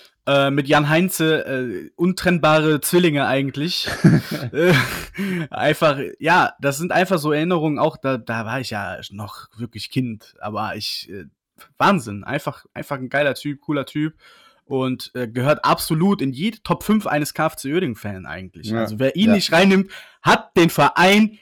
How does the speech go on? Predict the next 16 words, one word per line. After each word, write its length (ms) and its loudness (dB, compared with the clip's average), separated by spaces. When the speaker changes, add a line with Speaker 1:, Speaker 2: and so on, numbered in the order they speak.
Speaker 1:
nie 380 6
Speaker 2:
<laughs> 40 -18
Speaker 1:
geliebt. 640 4
Speaker 2:
Ja, 400 4
das 240 -8
kann 160 -4
er 140 -8
nicht. 200 -12
Ja, 200 -2
deswegen, 920 -4
ähm, 200 -14
Platz 300 -8
zwei 200 -6
bei 120 -6
mir, 540 -8
ähm, 520 -6